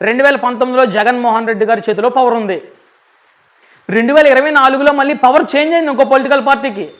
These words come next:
చంద్రబాబు నాయుడు గారి చేతిలో పవర్ ఉంది ఇప్పుడు. ఓకేనా? అలా ఏదో ఒక్కరి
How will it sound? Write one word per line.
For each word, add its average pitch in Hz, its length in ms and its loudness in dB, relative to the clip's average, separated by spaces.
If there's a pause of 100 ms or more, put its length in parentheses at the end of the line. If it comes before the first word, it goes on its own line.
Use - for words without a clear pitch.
(120)
చంద్రబాబు 254 280 0
నాయుడు 254 200 0
గారి 262 200 2
చేతిలో 254 180 0
పవర్ 262 240 0
ఉంది 233 160 -4
ఇప్పుడు. 185 220 -6 (680)
ఓకేనా? 277 440 2
అలా 226 220 4
ఏదో 240 320 4
ఒక్కరి 269 380 4